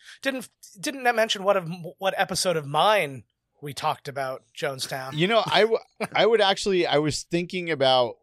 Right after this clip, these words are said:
Speaker 2: one of your picks on the show before I selected
Speaker 1: Mm-hmm.
Speaker 2: this,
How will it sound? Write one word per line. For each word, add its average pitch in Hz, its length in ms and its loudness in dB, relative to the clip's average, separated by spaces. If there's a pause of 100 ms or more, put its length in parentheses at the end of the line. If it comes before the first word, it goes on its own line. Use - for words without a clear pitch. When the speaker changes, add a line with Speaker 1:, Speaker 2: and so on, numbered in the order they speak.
(200)
Speaker 2:
one 127 220 -2
of 127 40 -2
your 120 140 0
picks - 380 -4
on 113 80 -6
the 101 80 -8
show 113 280 -4
before 110 380 -4
I 120 140 -2
selected 139 400 -6
Speaker 1:
Mm-hmm. 165 100 -4
Speaker 2:
this, 170 260 -6